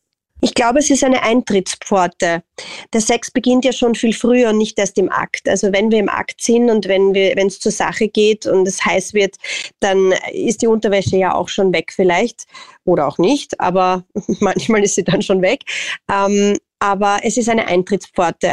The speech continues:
Also man wird über die Unterwäsche oder über etwas, wie man sich präsentiert, äh, macht man den anderen ja auch heiß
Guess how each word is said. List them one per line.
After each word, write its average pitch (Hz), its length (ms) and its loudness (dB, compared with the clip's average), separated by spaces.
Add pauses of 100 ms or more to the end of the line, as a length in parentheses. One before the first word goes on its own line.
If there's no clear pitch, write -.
Also 190 560 2
man 202 480 0
wird 214 240 0
über 208 220 2
die 196 360 2
Unterwäsche 202 680 0
oder 190 260 0
über 185 240 0
etwas, - 420 -4
wie 202 120 2
man 190 160 2
sich - 200 -8
präsentiert, 202 840 0 (420)
äh, 190 320 0
macht 190 280 -4
man 196 120 0
den 190 140 0
anderen 185 340 0
ja 175 140 0
auch 170 100 -8
heiß 165 480 -2